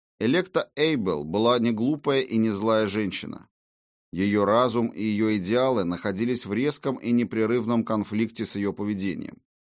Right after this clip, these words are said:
Но её направленная внутрь Мартида время от времени всё же одерживала верх,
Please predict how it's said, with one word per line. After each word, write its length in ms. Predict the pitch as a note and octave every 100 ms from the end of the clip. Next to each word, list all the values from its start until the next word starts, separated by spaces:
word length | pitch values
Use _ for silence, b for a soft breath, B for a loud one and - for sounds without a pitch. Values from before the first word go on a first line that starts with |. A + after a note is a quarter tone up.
| _ _ -
Но 160 | G2
её 180 | A#2+ C#3
направленная 680 | C#3+ C3+ D3+ D3+ C#3+ C#3 C#3
внутрь 400 | B2+ D3 C3+ A#2
Мартида 720 | A#2 C3 A2+ - D#3+ G2 C#2 -
время 440 | F2+ C3 D3+ D3
от 100 | C3
времени 440 | G#2 B2 C3 B2+ B2
всё 280 | - C#3+
же 140 | B2+ C#3
одерживала 640 | A#2 A2+ A#2 G#2+ A#2 B2+
верх, 480 | C3 A#2+ G2+ -